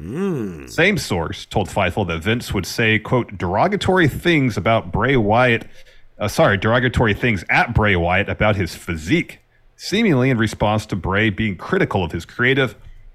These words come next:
Speaker 2: Another source told Fightful that, quote, "when things were shit, Wyatt would say they were shit, and Vince saw that as difficult to deal with."
Speaker 1: <laughs>
Speaker 2: Um, and while Fightful is, is, is, is clear to specify that they don't know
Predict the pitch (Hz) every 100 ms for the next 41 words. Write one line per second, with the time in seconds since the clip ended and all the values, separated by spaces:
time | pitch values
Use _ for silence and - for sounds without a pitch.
0 | - 120 120 - 98 87 - 90 80 -
1 | 95 85 98 90 82 - 110 98 80 131
2 | 135 107 110 - 131 127 - - - -
3 | - 110 170 226 196 - 190 214 127 95
4 | 87 - - 87 - - - _ - 87
5 | 85 139 - 113 110 104 104 107 107 90
6 | - 87 - 95 95 - 127 120 196 214
7 | 107 82 - - 98 110 104 82 120 113
8 | 117 101 131 120 - - - _ _ -
9 | - - - - - - 113 113 113 110
10 | 104 95 104 110 117 117 107 101 143 113
11 | 131 107 101 98 101 101 101 87 - 90
12 | - 139 120 104 - - 98 - 117 101
13 | 92 120 110 110